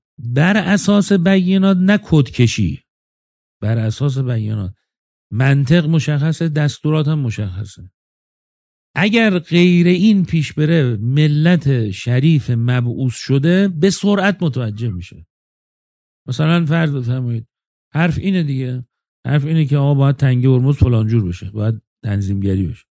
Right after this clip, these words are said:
حرف اینه که پایگاه نظامی آمریکا این منطقه باید جمع شه.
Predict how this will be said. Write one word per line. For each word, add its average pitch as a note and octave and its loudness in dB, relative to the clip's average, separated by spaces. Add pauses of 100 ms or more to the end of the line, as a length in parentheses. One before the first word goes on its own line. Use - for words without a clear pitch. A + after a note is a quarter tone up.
(480)
حرف C3+ 2
اینه D3 2
که C#3 -2
پایگاه B2 0
نظامی A#2 0
آمریکا A#2 -2
این A2+ -2
منطقه G2+ -6
باید G2+ -8
جمع F2 -10
شه. - -20